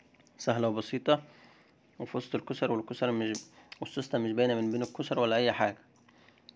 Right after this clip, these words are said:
أكن مفيش سوستة في النص اللي تحت. نرجع تاني،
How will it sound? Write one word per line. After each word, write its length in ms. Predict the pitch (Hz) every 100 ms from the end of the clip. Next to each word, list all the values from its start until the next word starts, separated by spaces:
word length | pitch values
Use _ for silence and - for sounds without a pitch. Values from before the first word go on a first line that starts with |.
| - 147
أكن 220 | - 143
مفيش 320 | 135 131 131
سوستة 220 | 139 139
في 80 | -
النص 260 | 120 123 117
اللي 120 | 110
تحت. 280 | 110 - - _ _ _ _ _ - - _ _ _ - _ _ _ - - - - _ _ -
نرجع 420 | 117 120 117 110
تاني، 460 | - 120 113 101